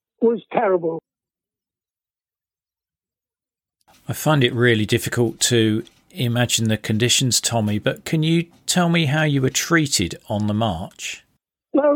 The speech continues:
Speaker 1: they weren't too bad initially, because, like I say, they were fighting troops, and they more or less, more or less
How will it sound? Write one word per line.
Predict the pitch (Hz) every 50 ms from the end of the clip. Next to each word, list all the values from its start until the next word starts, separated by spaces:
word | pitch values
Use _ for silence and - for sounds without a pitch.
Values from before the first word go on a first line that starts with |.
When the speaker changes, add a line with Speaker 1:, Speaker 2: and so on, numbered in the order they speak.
| 294 -
Speaker 1:
they | 320 277 294
weren't | 294 277 302 339 381 381 370 339 240 -
too | - 285 370 349
bad | 285 254 254 226 214 220 233 233 214 240 226 - _ _ _ _ _ _ _ _ _ _ _ _ _ _
initially, | - 247 254 311 311 302 - - - 269 202 175 170 151 135 139 156 _ _ _ _ _ _ _ _ _ _ _ _ _ _ _ _ _ _
because, | - 247 - - 254 262 - -
like | - 285 302 311 294 -
I | 247 277 269 226 - - -
say, | 254 233 214 208 214 220 226 202 - _ _ _ _ _ _ _ _ _ _ _ _ _ _ _
they | - 240 240 262
were | 262 262 247 - -
fighting | - 311 330 339 269 - 220 240 214 196 - -
troops, | 190 185 175 214 226 - _ - - - - _ _ _ _ _ _ _ _ _ _ _ _ _ _ _ _ _ _ _ _ _ _ _ _ _ _ _
and | - 226 233 240 247 233 - -
they | 233 269 302
more | 311 294 311 311 349 381 403 392 349 285
or | 240 233
less, | 214 - - - - - - _ _ _ _ _ _ _ _ _ _ _ _ _ _ _ _ _ _ _ _ _ _ _ _
more | - 285 311 320 320 302
or | 277 262
less | 240